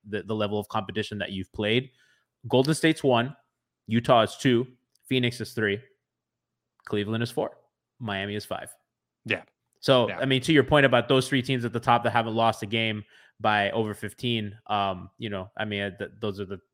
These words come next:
Speaker 1: arguably the three best teams in the league. I mean, if, so far in the regular season.
Speaker 2: Yeah, no, no, a-, absolutely. Like, it's, the Cavs schedule has been nuts to, to start the year. Like, it, it, it really has been. Uh, the, I think they only played three teams that were below five hundred at the time that they played the game.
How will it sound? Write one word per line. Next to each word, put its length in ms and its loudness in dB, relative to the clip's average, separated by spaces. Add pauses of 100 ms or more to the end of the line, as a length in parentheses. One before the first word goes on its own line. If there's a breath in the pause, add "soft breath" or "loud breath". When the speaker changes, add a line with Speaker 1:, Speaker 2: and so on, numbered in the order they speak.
(120)
Speaker 1:
arguably 380 -4
the 100 -6
three 200 -8
best 220 -8
teams 200 -10
in 100 -12
the 80 -12
league. 360 -8
I 40 -8
mean, 160 -10
if, 120 -14
so 180 0
far 160 0
in 80 -2
the 60 -6
regular 280 -4
season. 360 -8 (840)
Speaker 2:
Yeah, 240 2
no, 240 0
no, 220 -2
a-, 260 0
absolutely. 540 -6
Like, 260 -12
it's, 380 -10 (480 loud breath)
the 80 0
Cavs 280 4
schedule 400 -2
has 140 -6
been 340 -2
nuts 500 -6
to, 280 -4
to 100 -8
start 280 -6
the 80 -14
year. 200 -12
Like, 280 -10
it, 360 -8
it, 300 -6
it 100 -4
really 300 0
has 300 -6
been. 360 -2
Uh, 280 -2
the, 260 -8
I 60 -10
think 200 -10
they 140 -8
only 240 -6
played 360 -10
three 280 -4
teams 380 -4
that 100 0
were 80 0
below 300 -4
five 240 -2
hundred 320 -8
at 80 -6
the 80 -8
time 260 -4
that 140 -4
they 80 -6
played 320 -8
the 40 -8
game. 460 -6